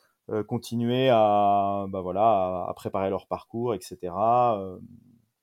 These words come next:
et puis, bah, je pense qu'il faut là, euh, on n'est que mardi, mais, mais je pense qu'il faut qu'ils continuent à s'oxygéner un peu avant de, avant de rentrer en apnée pendant un mois.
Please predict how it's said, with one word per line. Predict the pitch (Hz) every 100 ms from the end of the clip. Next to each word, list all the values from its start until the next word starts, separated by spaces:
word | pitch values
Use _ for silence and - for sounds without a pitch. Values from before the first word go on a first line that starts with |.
| _ _ _ _ _ _ -
et | 110
puis, | - 107 117
bah, | 104 98 95
je |
pense | - 101
qu'il | -
faut | - 95 92 90 92
là, | 107 113 92 87 85 - _ _ _ _ _ _ _ 92
euh, | 92 92
on | 92
n'est | 90
que | 92
mardi, | 101 104 120 131
mais, | 107 98 95
mais | 92
je | 85
pense | 98
qu'il | -
faut | -
qu'ils | 90 -
continuent | 101 - 110
à | 110
s'oxygéner | 113 - - 117 127 117
un | 110
peu | 123 127
avant | 104 104
de, | 95 90 90 87 -
avant | 107 117
de | 110
rentrer | 123 - 131
en | 123
apnée | 120 - 131
pendant | 120 107 101
un |
mois. | 101 113 -